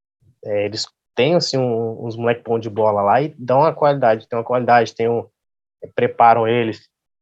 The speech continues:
Então pode ser que no profissional consiga uma coisa, mas aí tem aquele negócio, né? Na base é uma coisa, né? No profissional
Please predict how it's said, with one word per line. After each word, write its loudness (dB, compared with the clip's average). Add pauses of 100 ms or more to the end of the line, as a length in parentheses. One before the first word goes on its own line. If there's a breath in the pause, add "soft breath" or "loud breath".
Então -4
pode 2
ser -2
que 2
no 0
profissional 0
consiga -6
uma -4
coisa, 2
mas -2
aí 2
tem -8
aquele -6
negócio, 0
né? -4
Na -2
base 4
é -2
uma -4
coisa, -2
né? -6
No -12
profissional -2